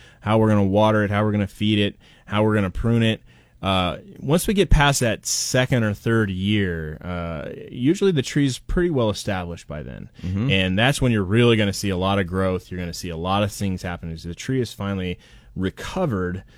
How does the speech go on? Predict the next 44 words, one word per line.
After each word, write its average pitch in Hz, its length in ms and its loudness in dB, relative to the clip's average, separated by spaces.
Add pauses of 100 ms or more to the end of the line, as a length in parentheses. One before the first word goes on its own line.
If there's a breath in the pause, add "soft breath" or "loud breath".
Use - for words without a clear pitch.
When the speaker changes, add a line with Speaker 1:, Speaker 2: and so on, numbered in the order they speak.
(140 soft breath)
Speaker 1:
from 95 580 0 (220)
planting. 104 480 -2
And 85 120 -6
it 98 40 -8
seems 147 400 4
strange. 123 480 -2
It 127 160 -2
actually 143 400 -2
takes 135 320 -4
two 131 220 2
to 131 100 4
three 131 220 -2
years 107 400 0
on 95 160 -4
a 92 60 -2
lot 92 200 -2
of 104 100 0
trees 113 520 -2
for - 160 -8
them 101 120 2
to 90 60 -2
fully 127 420 0
recover 98 680 -4 (320 loud breath)
and 90 100 -2
actually 95 380 0
be 87 140 -2
used 90 380 0
to 92 80 -2
where 87 200 -2
they're 80 220 -4
at. 76 260 -8
They're 85 160 -6
Speaker 2:
It, 85 80 -4
Speaker 1:
at. 67 160 -12 (140)
Speaker 2:
it 85 180 -8
can. 101 340 -2
I 76 40 -4
think 110 180 -2
it 98 80 -2
even 87 160 -2
takes 92 300 -8
a 71 60 -10
year 90 440 -2
per 82 300 0